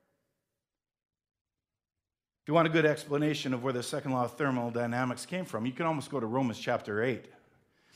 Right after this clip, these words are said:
"For the creation waits in eager expectation for the children of God to be revealed. For the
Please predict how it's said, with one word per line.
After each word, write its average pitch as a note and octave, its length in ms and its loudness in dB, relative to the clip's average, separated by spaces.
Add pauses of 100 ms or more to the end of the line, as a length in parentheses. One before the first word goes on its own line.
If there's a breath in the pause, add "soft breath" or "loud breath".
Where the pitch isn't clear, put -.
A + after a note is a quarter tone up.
(460 soft breath)
"For D#3+ 100 -4
the D#3+ 80 4
creation F#3+ 480 6
waits E3 240 2
in D3 80 0
eager D#3 240 2
expectation C#3 680 -2
for B2 100 -8
the A2+ 80 -4
children D#3 340 -4
of A2 80 -4
God A2 220 -2
to A2+ 80 -8
be A#2 80 -4
revealed. A#2+ 500 -2
For - 240 -6
the A#2+ 140 -2